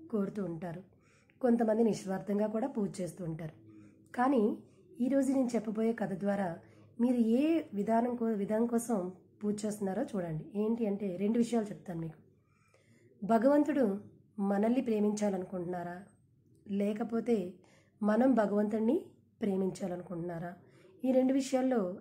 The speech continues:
ఏది బాగుంటుందో మీరే తెలుసుకోండి ఈ కథ ద్వారా.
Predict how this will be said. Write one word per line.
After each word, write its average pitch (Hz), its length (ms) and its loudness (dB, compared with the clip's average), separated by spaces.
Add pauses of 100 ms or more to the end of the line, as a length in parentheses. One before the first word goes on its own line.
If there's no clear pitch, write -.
(120)
ఏది 220 240 2
బాగుంటుందో 214 560 0 (500)
మీరే 220 200 2
తెలుసుకోండి 165 560 -6 (640)
ఈ 220 60 -2
కథ 185 220 -6
ద్వారా. 165 280 -8